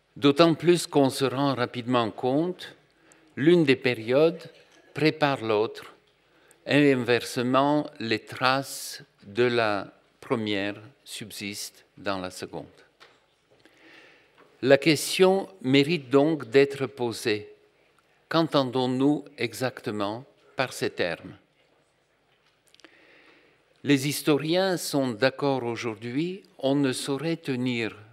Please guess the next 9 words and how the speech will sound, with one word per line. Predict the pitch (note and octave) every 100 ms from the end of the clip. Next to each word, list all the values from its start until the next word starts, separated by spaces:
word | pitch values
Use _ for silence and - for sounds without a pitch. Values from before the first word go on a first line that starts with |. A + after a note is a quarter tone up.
| _
pour | - A#2
décisif | G2+ C3+ - A#2+ G2+ G#2 C#3 F3 - - _ _ _ - - _
le | - A#2+
critère | A#2+ C3 B2+ - C3+ C#3 E3 - - _ _ _ _ _ _
suggéré | - - D3 A#2+ C#3+ C#3+ D#3+
par | D#3+ C3+ A2+
le | A#2 A2
mot | A2+ C#3 E3
même | D3 A#2 A#2+ C3+ C#3+ D3